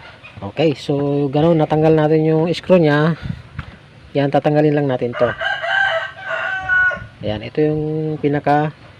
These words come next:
takip ng trigger natin. So, kapag ka natanggal kasi mga bro yung spring, yan. Ayun o. Pagka inihirita natin, hihilahin niya yung hirita ng karburador.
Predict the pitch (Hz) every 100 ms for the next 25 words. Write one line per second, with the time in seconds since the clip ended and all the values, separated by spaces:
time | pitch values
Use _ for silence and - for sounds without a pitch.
0 | - - - - - - - - - 120
1 | - 131 131 127 127 120 113 123 113 98
2 | - 110 104 - - - - - 151 147
3 | 147 147 151 143 - 139 151 147 151 147
4 | 147 143 151 147 143 147 143 143 135 -
5 | 151 127 127 143 - - - - - -
6 | - - - - - - - - - 107
7 | 104 120 - - - - - - - -
8 | - - - - 110 110 107 - - -
9 | - - - 131 135 135 143 147 143 147
10 | 143 143 127 131 127 - - - _ -
11 | - - - 139 147 139 139 139 143 139
12 | 143 143 147 147 147 135 135 135 135 135
13 | 131 139 127 139 131 143 135